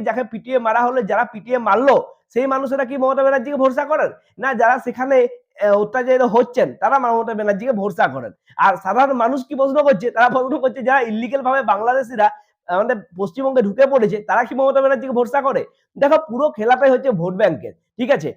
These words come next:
এখন তো এসআইআর চলছে, সেটা আমরা সবাই জানি। এই এসআইআর এ অনেক মানুষের নাম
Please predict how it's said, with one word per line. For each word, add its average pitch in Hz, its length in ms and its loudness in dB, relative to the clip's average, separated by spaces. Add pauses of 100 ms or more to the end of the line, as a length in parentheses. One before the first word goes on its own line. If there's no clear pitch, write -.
(140)
এখন 202 240 -2
তো 262 60 -2
এসআইআর 254 360 2
চলছে, 262 280 2
সেটা 240 220 -4
আমরা 233 180 -4
সবাই 220 280 0
জানি। 240 200 0 (120)
এই 233 200 4
এসআইআর 233 300 0
এ 254 140 2
অনেক 247 160 -2
মানুষের 214 340 -4
নাম 202 160 -4